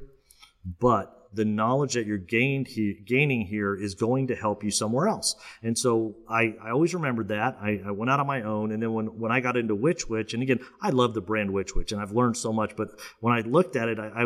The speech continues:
you, you start to go, "Oh man, this isn't gonna pan out. It's not gonna work, work like we thought." I just had the little Roger doll pop up on my shoulder and say, "You know what? You didn't make the money you thought you were going to here, but what you learned here is gonna pay off elsewhere."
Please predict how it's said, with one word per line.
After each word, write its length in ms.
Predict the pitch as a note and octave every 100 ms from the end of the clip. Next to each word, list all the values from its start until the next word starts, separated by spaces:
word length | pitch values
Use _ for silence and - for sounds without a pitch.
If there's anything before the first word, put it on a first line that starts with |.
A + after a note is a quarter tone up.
| A#2 -
you, 180 | C3 C3+
you 140 | C3 C3
start 280 | - D3 C#3
to 60 |
go, 100 | G#2
"Oh 120 | G#2+ A2
man, 180 | A2
this 160 | G#2+ G#2+
isn't 240 | D3+ B2+
gonna 140 | A2 G2+
pan 300 | - A#2 A2
out. 160 | A2+ A2
It's 100 | -
not 120 | A2+
gonna 120 | A2
work, 300 | F#2+ G#2+ G#2+ - G2 G#2+
work 220 | A#2 A#2+
like 140 | G2+
we 80 | G2+
thought." 460 | - D#3+ E3+ C#3 - - - - -
I 80 |
just 220 | C3 E3 -
had 320 | D3 C3 A#2+
the 100 | B2
little 260 | B2+ C3+
Roger 460 | B2 A#2+ C3 B2+ A#2
doll 320 | G#2+ A2 A2
pop 320 | G#2 B2 A#2+ B2+
up 180 | A2+
on 100 | A2 G#2+
my 200 | G#2 G#2
shoulder 360 | - C3 B2
and 100 | A2
say, 120 | A2
"You 100 | G#2 G#2+
know 100 | A#2+
what? 440 | B2 D3+ - - - - _
You 200 | G#2 G#2+
didn't 360 | G#2 B2 D#3+ A#2
make 220 | B2 B2+
the 60 | B2+
money 220 | A#2 B2+
you 80 | A#2
thought 240 | A#2 A#2
you 80 | B2
were 80 | C3
going 280 | B2 A2+ G#2
to 140 | G2+
here, 340 | F#2+ G2+ C3+ - - _ _ _ _
but 280 | F#2+ A#2 G#2
what 180 | A#2 A2
you 100 | A2+
learned 220 | A#2 C3+
here 100 | A2+
is 60 | G2
gonna 140 | G#2 G2
pay 160 | -
off 180 | G#2+ G2
elsewhere." 480 | G#2 F#2+ - F2 -